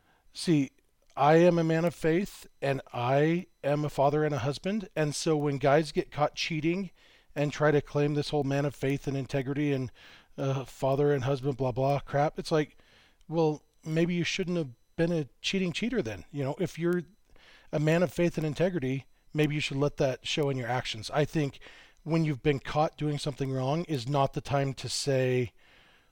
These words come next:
"I'm a man of faith and integrity," i-, unless it's in the context of, "I, I shouldn't have done this, and I, because I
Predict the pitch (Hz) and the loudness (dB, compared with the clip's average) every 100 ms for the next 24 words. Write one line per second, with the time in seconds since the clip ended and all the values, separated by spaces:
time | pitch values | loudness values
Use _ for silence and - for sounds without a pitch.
0 | - 143 147 135 131 127 139 131 120 107 | -6 -2 0 0 -2 0 -2 -2 -4 -2
1 | 147 113 107 92 - 175 165 196 160 151 | 0 0 -4 -12 -8 0 0 4 4 6
2 | 151 143 - 143 - 143 139 143 - - | 4 2 -4 -4 -2 -2 0 0 -2 -4
3 | 143 131 123 110 - _ _ _ _ _ | -2 0 -2 -6 -18 _ _ _ _ _
4 | _ _ - 135 139 139 135 131 127 - | _ _ 2 4 6 4 2 0 -4 -12
5 | _ _ _ _ _ _ _ _ _ _ | _ _ _ _ _ _ _ _ _ _
6 | _ _ _ 135 147 - 196 160 135 147 | _ _ _ 0 2 2 0 0 0 -2
7 | 117 143 139 139 139 - - 151 135 131 | 0 0 0 0 -2 -4 -6 -4 -2 -2
8 | 127 131 131 131 127 123 - - - - | -6 -4 0 2 2 -2 -6 -20 -12 -6
9 | 151 151 127 127 127 120 | -2 0 0 2 2 0